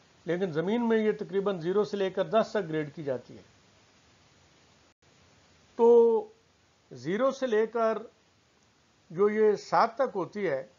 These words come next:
इसको हम कहते हैं कि जी ज़मीन हमारी जो है उसमें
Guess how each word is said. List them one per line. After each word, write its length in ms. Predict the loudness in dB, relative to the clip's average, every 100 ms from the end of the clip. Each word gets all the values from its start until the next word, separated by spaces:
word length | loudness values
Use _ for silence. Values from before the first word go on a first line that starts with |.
| _ _ _ _ _ _ _ _ _ _ _ _ _
इसको 320 | -8 -6 2 4
हम 480 | 4 2 -6 -10 -18 _ _ _ _ _ _ _ _
कहते 280 | -4 -4 -2
हैं 180 | -4 -6
कि 80 | -6
जी 100 | -8
ज़मीन 340 | -4 -2 0 0
हमारी 300 | 2 2 0
जो 140 | 4
है 260 | 6 6 4
उसमें 460 | -2 -4 -4 -6